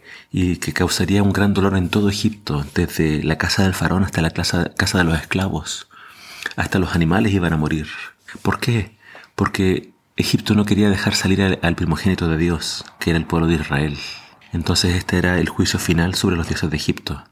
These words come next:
Los dioses de Egipto no iban a poder detener esta plaga como no pudieron detener las anteriores. Y Dios demostró ser el Dios supremo. Acá vemos para que Israel se salve tiene que aplicar la fe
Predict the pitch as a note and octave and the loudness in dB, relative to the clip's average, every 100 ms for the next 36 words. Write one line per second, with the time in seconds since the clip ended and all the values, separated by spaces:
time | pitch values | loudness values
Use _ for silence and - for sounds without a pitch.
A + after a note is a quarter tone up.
0 | _ - - - E2 F2 F2 E2 - - | _ -20 -10 -2 0 2 0 -2 -4 0
1 | F2 F2 F2 F2 E2 E2 E2+ E2+ E2+ E2+ | 2 2 4 2 2 2 0 2 0 0
2 | D#2+ E2+ E2+ F2+ F2 E2 F2+ F#2 F2+ F#2 | 0 0 0 0 0 2 2 2 2 2
3 | E2 E2+ E2+ D#2+ D#2+ D#2 E2 - C#2+ - | 2 2 2 0 -2 0 0 -2 -4 -6
4 | - - _ _ F2 E2 E2 G2 F#2 - | -12 -16 _ _ -2 0 0 0 0 0
5 | F2+ - F2 D#2+ D#2 D#2 - D2 D2 D2 | -2 0 0 0 -2 -2 -4 -2 -4 -4
6 | C#2 - - - - - F#2+ A2 G#2+ G2+ | -6 -12 -18 -12 -6 0 2 2 2 -2
7 | F#2 F2 F2 E2+ F2 G2 F#2+ F#2+ F#2 F#2 | 0 0 2 2 2 0 2 2 2 2
8 | F#2 - F2 B1 E2 E2 F2 F2 D2+ - | 2 2 0 0 0 0 0 0 -2 0
9 | F#2 D#2+ D#2+ | -2 -2 -4